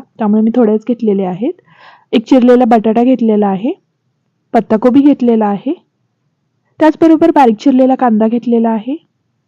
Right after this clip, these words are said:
टोमॅटो घेतला आहे आणि बीट होतं माझ्याकडं, ते एक बीट घेतला आहे आणि मिरच्या घेतलेल्या आहेत. आता कुकर गरम होण्यासाठी ठेवलेला आहे.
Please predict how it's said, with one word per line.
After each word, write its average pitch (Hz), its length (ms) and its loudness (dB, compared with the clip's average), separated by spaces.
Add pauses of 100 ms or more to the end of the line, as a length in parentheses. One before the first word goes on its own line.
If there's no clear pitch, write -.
(880)
टोमॅटो 226 340 2
घेतला 254 340 0
आहे 220 320 -4 (1200)
आणि 269 120 0
बीट 294 320 2
होतं 262 220 2
माझ्याकडं, 226 460 -2
ते - 240 -8
एक 214 200 -2
बीट 240 220 2
घेतला 262 340 0
आहे 240 280 -4 (300)
आणि 262 140 0
मिरच्या 214 340 0
घेतलेल्या 175 460 -6
आहेत. 175 220 -16 (880)
आता 269 160 0
कुकर 339 360 2
गरम 294 220 4
होण्यासाठी 285 460 0
ठेवलेला 226 440 2
आहे. 214 260 -2